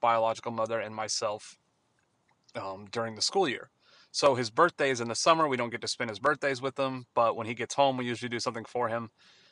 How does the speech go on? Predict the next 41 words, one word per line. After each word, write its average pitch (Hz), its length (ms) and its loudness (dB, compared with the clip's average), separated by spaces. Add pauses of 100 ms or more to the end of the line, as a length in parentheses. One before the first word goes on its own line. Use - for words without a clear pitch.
(140)
And 110 380 -4
yesterday 135 560 4
I 127 80 4
had 123 140 4
a 123 40 -2
little 123 220 0
one-on-one 123 440 0
time 131 280 0
with 123 120 -6
him, 127 160 -2
and 113 140 -4
I 104 300 -4
took - 180 -8
him 110 140 -8
to - 160 -8
the, 104 320 -6
to 113 120 -10
ye 123 280 -2
olde 127 240 4
local 117 340 -2
GameStop. 113 560 0 (1120)
And 113 460 0
I 113 60 -4
said, 120 220 -6
"Hey, 143 160 0
you 135 60 -2
know, 131 140 0
pick 139 240 -8
out 135 100 4
a 131 40 -4
game, 131 300 -2
pick 135 200 -6
out 127 80 0
a 123 60 -6
card, 127 380 4
you 123 60 -4
know, 123 200 0
whatever 123 260 0
you 120 100 -6
need." 113 300 -6
And 110 380 -10